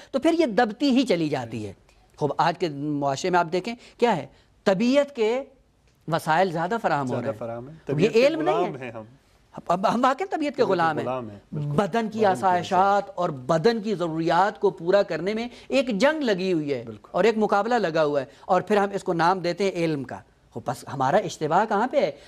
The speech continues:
Speaker 1: اگر یہ علم ہوتا اور یہ علم فطرت کے مطابق ہوتا،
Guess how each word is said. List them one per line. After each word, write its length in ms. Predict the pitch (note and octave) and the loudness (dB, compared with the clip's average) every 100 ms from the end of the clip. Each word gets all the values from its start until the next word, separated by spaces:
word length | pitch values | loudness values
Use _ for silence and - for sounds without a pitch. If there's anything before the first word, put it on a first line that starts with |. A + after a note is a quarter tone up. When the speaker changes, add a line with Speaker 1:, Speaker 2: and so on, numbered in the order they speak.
| - | -10
Speaker 1:
اگر 240 | E3 E3+ A#3 | -2 0 2
یہ 140 | G3+ - | 2 2
علم 260 | G3+ C4+ B3 | 2 4 2
ہوتا 300 | D#3+ D3+ D#3 | -2 -4 -4
اور 260 | D3+ E3+ E3+ | -2 -2 0
یہ 140 | E3+ E3+ | -4 0
علم 280 | E3+ G#3 D#3 | 0 2 0
فطرت 480 | - F3+ C#4+ D4+ C#4+ | -2 2 2 2 -2
کے 60 | |
مطابق 480 | F#3 D#3+ D3 E3 E3 | -6 -2 -2 -2 -2
ہوتا، 260 | D3 D3 | -2 0